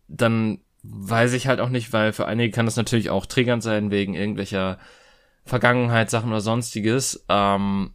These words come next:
und ja, ich find auch aus Respekt vor denen so dieses ganze,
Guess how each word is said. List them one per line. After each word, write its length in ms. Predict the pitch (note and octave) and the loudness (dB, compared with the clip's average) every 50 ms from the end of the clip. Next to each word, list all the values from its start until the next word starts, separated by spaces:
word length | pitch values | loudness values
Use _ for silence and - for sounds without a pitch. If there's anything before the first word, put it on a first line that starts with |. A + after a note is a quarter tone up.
| - - - | -14 -14 -8
und 440 | - G#2 G#2 G#2 G2 - - - - - _ _ | -6 -4 -4 -4 -6 -8 -12 -16 -18 -20 _ _
ja, 120 | - - - - - | -10 -10 -10 -10 -10
ich 140 | - A#2 | -10 -6
find 200 | - C3+ C3+ - | -4 -2 -2 -2
auch 260 | - B2 B2 - - - | 0 -2 -2 -2 -4 -8
aus 180 | A#2 A2+ - | -6 -4 -4
Respekt 280 | A#2+ A#2 - A#2 A2 - | -4 -4 -2 -4 -4 -2
vor 140 | - A2 G#2 | -2 -2 0
denen 640 | G2 G2 G#2 A2 A#2+ B2+ C3 B2 B2 A#2+ A#2 G#2 | 0 0 0 2 2 2 2 0 0 0 -2 -2
so 100 | A2 A2 | -4 -4
dieses 560 | F#2+ A2 A2+ A2 A#2 A2 - - - - - | -4 -4 -2 -2 -2 -2 -2 -4 -6 -6 -4
ganze, 680 | - A#2+ A#2 A#2 A#2 - A#2 A2+ A2 A2 A2 A2 G#2 | -2 -2 0 -2 -2 -2 0 0 2 2 2 0 0